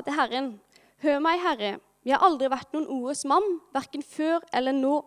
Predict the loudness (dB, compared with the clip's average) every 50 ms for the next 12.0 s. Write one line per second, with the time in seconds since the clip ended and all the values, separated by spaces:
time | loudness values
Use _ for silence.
0 | -4 -6 -6 -6 -4 -8 -10 -12 _ -10 -10 -10 -8 -8 -8 -8 -8 -6 -4 -6
1 | -6 -6 -6 -10 _ -2 -2 -2 -2 -4 -6 -10 -8 -4 -2 0 0 0 -2 _
2 | _ _ _ _ _ _ _ _ _ _ _ _ _ _ _ _ _ -8 -4 -2
3 | -2 -2 -4 -6 -6 -6 -6 -6 -6 -4 -4 -4 -4 -2 -2 -2 -2 -2 -4 -8
4 | _ _ _ _ _ _ _ _ _ _ _ _ _ _ _ -2 2 4 4 4
5 | 4 2 -2 -4 -4 -4 0 2 4 4 4 4 2 -2 -2 -6 -6 -8 -8 -8
6 | -4 0 2 2 2 0 -2 _ _ _ _ _ _ _ _ _ _ _ _ _
7 | _ _ _ _ -2 2 4 6 6 4 2 0 -6 -6 -6 -6 -8 -8 -6 -6
8 | -4 -2 -2 -2 -2 -2 -4 -4 -4 -6 -2 -2 -2 0 2 2 2 2 2 -4
9 | _ _ _ _ _ -20 -20 _ _ _ _ _ -2 -2 -2 0 2 4 6 6
10 | 6 4 2 0 0 -2 -6 -6 -6 -6 -6 -6 -6 -8 -12 -12 -10 -10 -10 -10
11 | -10 -12 -12 -10 -10 -12 -8 -6 -4 -4 -2 -4 -4 -6 -6 -10 -12 -10 -10 -10